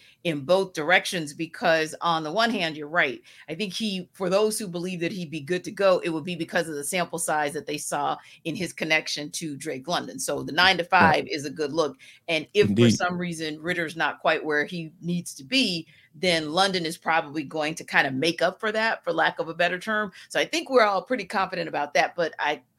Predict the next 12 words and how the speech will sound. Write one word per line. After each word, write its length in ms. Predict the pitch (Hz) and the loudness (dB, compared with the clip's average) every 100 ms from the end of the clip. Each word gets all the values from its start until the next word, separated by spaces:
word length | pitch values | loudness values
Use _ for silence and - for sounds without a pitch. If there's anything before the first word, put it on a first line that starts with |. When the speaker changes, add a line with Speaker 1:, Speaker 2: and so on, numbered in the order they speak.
| - | -2
Speaker 1:
also 340 | 175 269 226 | 0 0 -4
think 220 | 180 180 175 | -4 -8 -8
you 60 | |
make 180 | 151 156 | -8 -8
a 60 | 143 | -6
great 320 | 147 160 - | -4 -4 -4
point 280 | 180 160 - - - - | -4 -4 -4 -16 -8 0
about 380 | 151 165 147 156 | 4 6 6 2
maybe 560 | 151 175 269 311 311 | -2 0 0 -2 -2
not 320 | 254 254 170 | 0 0 0
seeing 320 | 220 240 226 202 | -2 -4 -4 -2
enough 340 | 185 190 190 | 0 0 -2